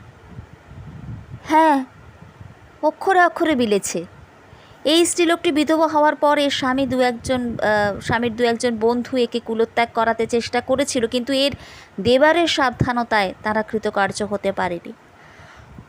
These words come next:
তারাই এখন আমাদের বিরুদ্ধে লাগার সম্ভাবনা, লাগবার সম্ভাবনা রয়েছে। তো এছাড়া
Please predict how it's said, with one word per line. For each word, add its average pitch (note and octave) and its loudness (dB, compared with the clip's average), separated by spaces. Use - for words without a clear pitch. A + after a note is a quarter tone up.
তারাই A3+ 2
এখন E4 2
আমাদের C#4 2
বিরুদ্ধে C#4 -2
লাগার A3+ 2
সম্ভাবনা, F3+ -2
লাগবার A3 0
সম্ভাবনা F#3+ -2
রয়েছে। F3+ 0
তো A#3+ 0
এছাড়া C#4 0